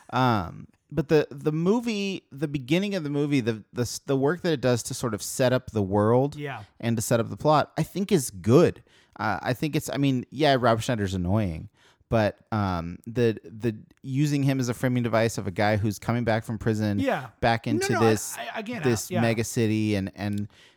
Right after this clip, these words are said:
Speaker 1: going through that, and then the way they introduce the judges and the battle with James Remar and all that stuff, like, I was into it. I was like, "Hey, this is awesome."
Speaker 2: It gets
Speaker 1: This
Speaker 2: bad when one moment happens.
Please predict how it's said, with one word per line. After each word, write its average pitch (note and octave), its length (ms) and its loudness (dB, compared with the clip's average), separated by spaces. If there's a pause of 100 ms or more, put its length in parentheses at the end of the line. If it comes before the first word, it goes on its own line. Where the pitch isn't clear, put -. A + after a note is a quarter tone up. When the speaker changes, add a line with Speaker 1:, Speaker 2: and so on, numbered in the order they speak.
(120)
Speaker 1:
going D3+ 240 4
through D3 160 -4
that, C3+ 220 4
and C3 100 0
then A2 200 -2
the B2+ 100 2
way D3 180 4
they D3 160 2
introduce A#2 400 -6
the A2 100 -6
judges D3 540 0
and G#2 160 0
the G#2 40 -2
battle C#3+ 400 4
with B2+ 160 -2
James B2 340 -4
Remar A2+ 420 -2
and A2 80 -2
all A2 140 0
that G2 100 -6
stuff, A#2+ 280 0 (320)
like, B2 300 0 (500)
I A#2+ 140 4
was F3+ 220 2
into A3 200 4
it. G2+ 60 4
I G#2 60 2
was D3 100 0
like, A2 140 0
"Hey, G3 160 -4
this C3+ 300 -4
is A2+ 200 -2
awesome." C#3 480 -2 (240)
Speaker 2:
It E3+ 120 -12
gets F3+ 260 -6
Speaker 1:
This C#3 100 0
Speaker 2:
bad D3+ 400 -6
when C#3 240 -6
one C3 220 -8
moment B2 320 -8
happens. A2 500 -12